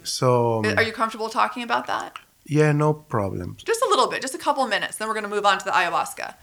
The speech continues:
Speaker 1: During, during the time, uh, I, I hear the call of the healing, because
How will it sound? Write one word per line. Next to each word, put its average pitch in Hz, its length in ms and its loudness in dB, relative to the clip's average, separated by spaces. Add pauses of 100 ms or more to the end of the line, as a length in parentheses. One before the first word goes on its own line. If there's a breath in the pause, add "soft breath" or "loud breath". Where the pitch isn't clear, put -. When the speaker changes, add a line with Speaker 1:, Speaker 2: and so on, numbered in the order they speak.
(140)
Speaker 1:
During, 160 320 6 (100)
during 165 300 6
the 175 80 8
time, 180 640 4 (100)
uh, 123 520 6 (1120)
I, 127 280 4 (160)
I 127 180 4
hear 147 440 4
the 135 180 2
call 135 680 4
of 120 360 2
the 110 200 0
healing, 120 580 0 (840)
because 127 460 0